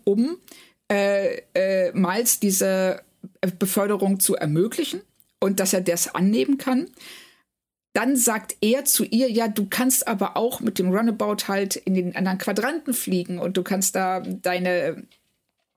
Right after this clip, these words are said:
biologische, also du, du kannst da als Biologin tätig sein.“ Sie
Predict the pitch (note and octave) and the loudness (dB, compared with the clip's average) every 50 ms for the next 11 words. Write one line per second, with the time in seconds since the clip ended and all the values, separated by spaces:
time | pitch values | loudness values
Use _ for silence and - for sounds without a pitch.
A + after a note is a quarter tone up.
0 | _ - F#3+ F3+ F#3+ G3 A#3 A3 G#3 A3+ C4 D4 B3+ C4+ B3 - - A#3 A#3 A3+ | _ 0 0 2 4 4 4 4 4 4 2 2 2 0 0 2 2 2 2 2
1 | A3 G#3+ - - G#3+ G3 G3 G#3 G3+ G3 - G3 - A#3+ B3 A#3+ - - A3+ - | 0 -2 0 0 0 2 2 0 0 0 0 0 0 2 2 2 2 0 -2 0
2 | - A3+ A3+ G#3 G3+ A#3+ D4+ - D#4 C4+ A#3 - - B3+ - B3 A3 - - - | 0 2 2 2 2 2 0 2 0 0 0 2 0 0 0 0 -4 -4 -4 -2
3 | - D#3 E3 G3 A3+ - - - - - - - - - - G3 G3+ B3 C#4+ F#4 | -2 -2 0 0 -2 -2 -4 -12 -18 -18 -12 -2 0 2 4 4 4 2 2 -2
4 | - | -4